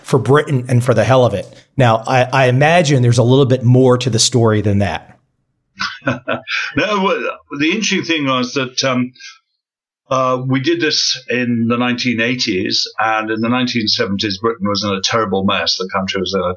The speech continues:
Speaker 2: complete mess. We weren't succeeding at anything. It was a disaster. And it was really nice to be able to do something for the country and sort of really lift people's spirits. And, uh, it got a really good reception. People were absolutely thrilled.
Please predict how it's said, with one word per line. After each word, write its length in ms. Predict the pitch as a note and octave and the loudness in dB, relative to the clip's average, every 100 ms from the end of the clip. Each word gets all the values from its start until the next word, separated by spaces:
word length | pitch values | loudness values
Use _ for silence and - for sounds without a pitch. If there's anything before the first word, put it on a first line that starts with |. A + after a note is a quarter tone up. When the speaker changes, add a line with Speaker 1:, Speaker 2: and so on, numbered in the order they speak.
| - | -4
Speaker 2:
complete 440 | G2+ - A#2 G2 | -4 -2 -2 0
mess. 400 | F#2+ G2+ G#2 - G2+ | -2 0 -2 -2 -2
We 100 | G2 | 0
weren't 280 | G2+ - | 0 0
succeeding 540 | - G2+ - A2+ G2 F#2 | -4 -2 -2 0 0 0
at 100 | G2 | 0
anything. 460 | G2 F#2+ G#2 G2 | -2 -2 0 0
It 120 | F#2+ - | 0 -2
was 140 | F#2 | -4
a 100 | F#2 | -2
disaster. 680 | F2+ G2+ G#2 G2+ - G2 F#2+ - _ _ _ _ _ | 0 0 0 -2 -2 -4 -4 -12 _ _ _ _ _
And 360 | G2+ A2 G#2+ G#2+ | -4 -2 -2 -2
it 120 | - | -2
was 160 | A2+ A#2 | -2 -2
really 220 | B2+ A2 | -2 0
nice 260 | G#2+ G#2 - | -2 -4 -4
to 60 | |
be 60 | G#2 | -6
able 80 | G2 | -6
to 80 | |
do 160 | G2 G#2 | -4 -2
something 300 | F#2+ G2 F#2+ | -2 -2 -4
for 100 | F#2 | -4
the 100 | F#2 | -4
country 400 | - G2 G#2 G2 | -2 -2 -2 -2
and 160 | F#2+ F#2+ | -2 -2
sort 220 | - F#2 | -2 -4
of 140 | G#2+ | -4
really 180 | G#2+ G2 | -2 0
lift 300 | G2 G2 - | 0 -2 -2
people's 300 | G#2 G2 G2 | -4 -2 -4
spirits. 500 | - G#2 F#2+ - - _ - - - _ - | -2 -2 -2 -4 -8 _ -16 -16 -20 _ -4
And, 400 | C#3+ D3 C#3+ C#3+ | -2 -2 0 0
uh, 300 | D3 D3+ C#3 | 0 -2 -4
it 160 | D#3+ | -4
got 100 | F#3 | -2
a 60 | F3+ | -2
really 180 | F#3 F3+ | -2 -2
good 140 | F#3 | -4
reception. 480 | F3+ G3 F#3 - G#2 | -2 -4 -4 -6 -4
People 160 | D3 C#3 | -2 -2
were 80 | |
absolutely 340 | B2 A#2+ C3 C3+ | -2 -4 -6 -4
thrilled. 420 | F#3+ C3 F#2+ | -2 -2 -4